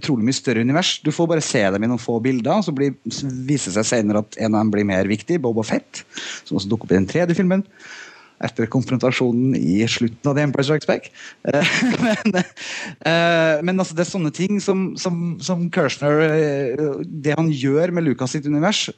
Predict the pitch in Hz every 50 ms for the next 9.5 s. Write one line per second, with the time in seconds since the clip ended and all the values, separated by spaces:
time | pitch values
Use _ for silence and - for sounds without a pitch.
0 | - - - 110 - - 101 - 98 - - 156 147 156 156 - - 143 165 170
1 | 160 135 117 139 135 139 117 110 104 110 143 151 151 143 135 123 - 135 - -
2 | - 165 180 180 156 - - - - - - - - - _ _ - - 135 131
3 | 131 131 127 127 123 127 127 123 120 120 117 107 76 67 55 50 - 78 85 131
4 | 139 139 - 156 - - 104 113 110 135 165 185 156 - - - - - - -
5 | - - _ _ - - 139 143 143 120 120 127 131 131 131 131 135 - - 139
6 | 143 131 - 143 135 - 151 143 143 135 127 143 139 - 139 120 - - 120 123
7 | 127 135 135 131 120 - - 127 117 101 113 127 120 117 120 139 - - 98 -
8 | - - 123 123 113 127 123 113 98 85 - 120 127 139 76 - 117 117 110 120
9 | 120 123 101 110 104 92 98 104 113